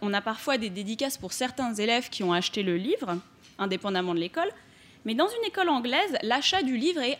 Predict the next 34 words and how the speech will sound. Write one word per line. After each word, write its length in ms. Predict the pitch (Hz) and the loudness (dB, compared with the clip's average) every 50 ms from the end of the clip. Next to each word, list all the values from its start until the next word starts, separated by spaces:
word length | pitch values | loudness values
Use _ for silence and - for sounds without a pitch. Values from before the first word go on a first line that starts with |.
| - | -2
institutionnalisé 1300 | - 339 349 - - - 339 339 - 294 - - - 254 240 240 240 233 226 214 196 202 233 247 302 - - 240 | 0 0 0 0 0 -4 -4 -4 -2 -2 0 0 2 2 2 2 2 2 0 -2 -2 -2 -2 -4 -4 -6 -8 -6
dans 160 | 208 214 226 | -4 -2 0
la 120 | 233 202 | 0 0
rencontre 440 | 180 190 190 - 226 226 - - - | 0 -2 -4 -4 -6 -8 -6 -8 -8
scolaire. 340 | - - - 170 151 - - - - - - - _ - | -8 -8 -8 -10 -10 -10 -12 -14 -20 -20 -20 -20 _ -12
Donc 160 | 208 196 190 196 | -8 -6 -4 0
voilà 180 | 226 277 349 | 2 2 2
comment 220 | 359 349 277 277 262 | 4 2 0 0 0
ça 160 | 247 220 214 | -2 -4 -2
se 60 | - | -2
passe 280 | 277 302 330 - - - - - - - - - - - - - - - | 0 -2 -2 -2 -6 -12 -14 -20 -20 -20 -20 -20 -20 -20 -20 -20 -12 -8
normalement 680 | 175 170 185 196 202 208 180 156 175 180 170 185 233 302 - - - - - - - | -4 0 2 2 2 2 2 2 2 2 2 2 0 -2 -4 -8 -16 -20 -8 -4 -2
ou 120 | 285 302 - | -2 0 0
idéalement. 460 | 233 202 180 233 190 160 165 - - - - - _ - - - - - - - - 214 | -2 -2 0 0 0 0 -2 -6 -8 -12 -20 -20 _ -20 -20 -20 -20 -20 -18 -10 -4 -2
L'école 280 | 233 247 - 277 269 | -2 0 2 2 2
va 140 | 226 208 202 | 4 2 2
contacter 460 | - 320 349 359 320 320 - - 294 | 2 2 2 4 4 2 2 2 2
les 100 | 254 226 | 2 2
parents 400 | - - 208 202 208 214 214 208 | 2 4 2 2 2 2 -4 -2
par 180 | - 208 185 208 | -2 -2 -2 -2
email 340 | 226 220 233 226 226 226 202 | -2 -2 0 0 0 0 -2
ou 40 | 175 | -4
par 220 | 175 165 160 170 | -4 -4 -4 -2
lettre 540 | 180 220 294 415 480 - - - 262 196 190 - - | 0 0 0 0 0 -2 -6 -6 -6 -6 -6 -8 -6
pour 100 | 226 208 | -4 -4
leur 160 | 185 180 - | -4 -4 -4
prévenir 400 | - 262 254 247 262 285 277 - | -2 -2 0 0 0 0 -2 -4
qu'un 160 | - 190 190 | -4 -4 -4
auteur 280 | 190 190 - 220 202 190 | -4 -4 -4 -6 -6 -4
va 120 | 175 170 | -4 -4
venir 260 | 170 185 190 196 180 | -4 -4 -4 -4 -4
dans 80 | 170 156 | -4 -4
la 120 | 160 165 | -6 -6
classe, 280 | - 277 320 440 - | -6 -4 -4 -6 -6